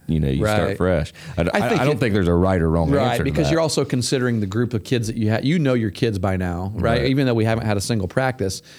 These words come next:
Speaker 2: I, you know, we've had weight room stuff, and I, and it's a small school <laughs> district.
Speaker 1: Yeah.
Speaker 2: And so I know my kids. And
Speaker 1: Yeah.
Speaker 2: so I, I, I, that's, I'm also going into it with that mindset as well, you know,
Speaker 1: Yeah.
Speaker 2: knowing what we're probably gonna need the most, um, when I create this list of,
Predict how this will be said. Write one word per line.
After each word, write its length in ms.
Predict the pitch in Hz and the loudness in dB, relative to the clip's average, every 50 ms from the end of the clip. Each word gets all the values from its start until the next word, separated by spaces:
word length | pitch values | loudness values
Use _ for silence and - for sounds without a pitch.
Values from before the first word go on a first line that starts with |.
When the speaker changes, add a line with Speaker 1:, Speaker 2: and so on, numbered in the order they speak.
| - - - | -20 -10 -4
Speaker 2:
I, 180 | - 120 120 - - - - | -2 -2 -2 -4 -6 -12 -8
you 160 | - 117 117 | -4 -2 0
know, 60 | 110 | 2
we've 160 | 127 143 117 | 2 2 2
had 200 | 117 113 95 87 | 0 0 0 0
weight 240 | 95 107 123 143 - | 0 0 0 0 -2
room 140 | 101 92 87 | -4 -6 -6
stuff, 400 | - - 90 90 92 95 90 - | -6 -4 -4 -2 -2 -4 -4 -4
and 100 | 98 98 | -4 -4
I, 140 | 107 - - | -4 -6 -6
and 280 | - 117 104 98 - - | -6 -4 -4 -4 -4 -6
it's 100 | - - | -8 -8
a 60 | - | -8
small 200 | - 98 87 82 | -6 -6 -6 -6
school 240 | - - 113 117 120 | -4 -2 0 0 0
<laughs> 0 | |
district. 420 | - 120 - - 87 90 107 - - - - - - | 0 -2 -4 -4 -6 -6 -6 -10 -14 -20 -20 -8 -2
Speaker 1:
Yeah. 160 | - 85 85 | 0 0 2
Speaker 2:
And 100 | 85 107 | 2 0
so 80 | - 131 | 0 0
I 120 | 131 135 | 0 2
know 200 | 127 127 127 135 | 2 2 2 2
my 140 | 127 107 98 | 2 0 -2
kids. 500 | 95 - 175 196 - 73 64 80 98 104 | -2 -2 0 0 0 -2 -4 -6 -6 -2
And 80 | 123 - | -2 0
Speaker 1:
Yeah. 60 | - | 0
Speaker 2:
so 80 | 73 120 | 2 0
I, 340 | 131 131 127 - 120 120 - - | 0 -2 -2 -4 -6 -6 -6 -4
I, 80 | - 120 120 - | -4 -4 -2 -2
I, 60 | 120 117 | -4 -4
that's, 340 | 113 127 131 135 - - - | -2 -2 -2 -2 -4 -6 -6
I'm 160 | 113 117 123 | -4 -2 0
also 260 | 139 139 - - 110 | 0 0 0 -2 -2
going 280 | 110 107 107 107 104 98 | -2 0 0 0 0 -2
into 220 | 95 95 82 - 92 | -2 -4 -2 -4 -4
it 80 | - - | -4 -6
with 140 | 82 82 | -6 -4
that 200 | - 104 98 - | -4 -4 -4 -4
mindset 380 | - 82 80 82 80 - 85 90 | -6 -8 -10 -10 -8 -10 -8 -8
as 160 | 85 80 90 | -10 -10 -8
well, 360 | 95 95 85 82 78 - 95 104 110 - | -8 -8 -6 -8 -10 -10 -12 -12 -12 -8
you 100 | 110 98 | -8 -6
know, 200 | 90 85 82 90 | -6 -6 -4 -4
Speaker 1:
Yeah. 180 | 71 71 71 71 80 | -2 -2 -2 -2 -2
Speaker 2:
knowing 320 | 107 110 107 104 101 98 98 101 - - | 0 0 0 0 0 -2 -4 -6 -6 -4
what 160 | 107 107 120 | -4 -2 -2
we're 140 | 117 113 101 - 107 | -2 -2 -2 -2 -2
probably 200 | 101 90 101 95 | -2 -2 -2 -2
gonna 140 | 95 87 87 | -2 -2 -2
need 300 | 90 95 98 98 92 80 | -2 -2 -2 -2 -2 -4
the 60 | 92 | -4
most, 400 | 85 85 82 87 87 82 - - - - - - - - - - - - - - - | -6 -6 -6 -8 -10 -12 -14 -18 -20 -20 -20 -20 -20 -20 -20 -20 -20 -20 -16 -12 -8
um, 300 | - 90 87 85 85 - | -6 -6 -4 -4 -6 -6
when 180 | - - 101 | -4 -2 -2
I 60 | 92 92 | -2 -2
create 380 | - - 98 92 90 92 - - | -2 -2 -2 0 0 -2 -2 -4
this 200 | 92 82 - - | -6 -6 -4 -4
list 260 | 104 92 90 - - | -4 -4 -4 -4 -6
of, 80 | 82 | -10